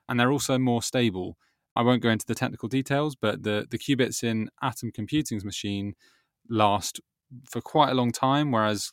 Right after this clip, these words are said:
the qubits in I B M's machine last for quite short amounts of time. And that's really important for error correction, which I'll get into a bit later on. Um, but one important technical detail of these qubits is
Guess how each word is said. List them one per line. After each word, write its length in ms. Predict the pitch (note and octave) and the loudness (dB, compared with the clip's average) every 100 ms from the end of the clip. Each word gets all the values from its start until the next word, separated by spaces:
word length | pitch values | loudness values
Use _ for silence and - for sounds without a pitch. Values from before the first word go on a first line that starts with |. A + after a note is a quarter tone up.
| - | -10
the 80 | G2 | -8
qubits 420 | - A#2+ G#2+ - | -2 0 0 -4
in 360 | A2 G2+ G2+ - - | -4 -4 -6 -10 -6
I 100 | A2 | -4
B 140 | F#2+ A#2 | 2 4
M's 200 | C3+ G#2 | 4 0
machine 500 | G2+ G#2+ G#2 G#2 G2+ _ - _ _ - | -4 -2 0 -2 -6 _ -20 _ _ 2
last 400 | G#2 G2 - - | 4 4 0 -2
for 340 | G#2+ G2+ G2+ - | 0 2 0 -2
quite 300 | - G2 C3+ | -2 -2 -2
short 300 | - C3 A2+ | 0 0 0
amounts 280 | G2 A2 - | -2 -6 -10
of 80 | |
time. 360 | - G#2 G2+ F#2+ _ _ - | -8 -6 -4 -8 _ _ -6
And 180 | A2+ G#2+ | -4 0
that's 300 | B2+ - C3 | 0 0 0
really 240 | C#3+ B2 | 4 4
important 460 | A2+ A2 A2 G#2+ - | 2 0 -2 -6 -6
for 280 | G2+ G2 - | -2 -2 2
error 180 | A2 | 2
correction, 460 | G2+ G2+ - G#2 G2 | 2 -4 -4 -8 -8
which 200 | G2 - | -8 -4
I'll 200 | G#2+ G2+ _ _ - | -2 -2 _ _ -4
get 100 | C#3 | -2
into 220 | B2+ A#2+ | 0 0
a 40 | G2 | 0
bit 180 | G#2+ | -2
later 340 | - G#2 - G#2+ | -2 -4 -2 -2
on. 260 | G2+ G2+ - | -2 -4 -4
Um, 340 | A2+ G#2 G#2 - - _ _ - | -2 -2 -2 -10 -20 _ _ 0
but 140 | C3+ - | 0 0
one 480 | E3 E3 E3+ F3 E3 | -6 4 6 6 2
important 400 | C3 C#3 D3 B2 | 0 0 0 0
technical 320 | B2 A#2 G#2+ | -2 -4 -2
detail 400 | A#2+ - G#2 G2+ | -2 0 -2 -2
of 260 | - G2 | -6 -8
these 200 | G#2+ G2+ | -4 -6
qubits 480 | - G#2+ G2 G#2+ - | -4 -6 -6 -8 -10
is 320 | - A2+ G2 | -4 -4 -4